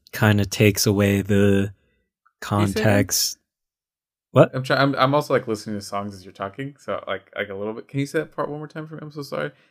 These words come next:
Speaker 2: You like to do the beginning and the end and then work from there?
Speaker 1: Well, I, I usually try to,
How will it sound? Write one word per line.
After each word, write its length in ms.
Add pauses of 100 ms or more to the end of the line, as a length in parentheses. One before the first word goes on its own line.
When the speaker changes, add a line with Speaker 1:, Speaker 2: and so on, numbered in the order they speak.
(180)
Speaker 2:
You 260
like 160
to 140
do 200
the 140
beginning 500
and 80
the 140
end 180
and 180
then 220
work 380
from 240
there? 380 (1080)
Speaker 1:
Well, 400
I, 380 (1120)
I 80
usually 420
try 380
to, 420